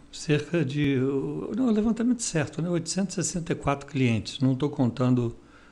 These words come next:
os estrangeiros, não. No Brasil, oitocentos e sessenta e quatro clientes diferentes, C P Fs diferentes, e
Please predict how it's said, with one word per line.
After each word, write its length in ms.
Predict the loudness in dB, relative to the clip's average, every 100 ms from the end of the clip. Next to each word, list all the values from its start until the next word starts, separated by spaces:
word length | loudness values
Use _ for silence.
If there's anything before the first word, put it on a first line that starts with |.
| -20 -8
os 180 | -2 0
estrangeiros, 680 | 0 0 0 2 2 0 -2
não. 240 | -2 -4 -8 -20 -20 -20 -20 -20 -20 -20 -20 -2
No 140 | 2 6
Brasil, 420 | 6 6 6 6
oitocentos 580 | 4 2 0 0 0 -2
e 40 |
sessenta 400 | -4 -2 -2 -2
e 20 |
quatro 480 | -2 -2 -2 -4 -14 -20 -20 -20 -20 -20 -20 -4
clientes 480 | 2 4 4 0
diferentes, 800 | -4 0 0 2 0 -2 -10 -16
C 140 | -8 -6
P 300 | -2 -2 -2
Fs 240 | -6 -8
diferentes, 720 | -8 -4 -2 0 0 -4 -12 -20 -20 -20 -20 -20 -20 -20 -20 -20 -20 -20 -20 -20 -20 -20 -20 -16 0
e 580 | 4 4 4 4 2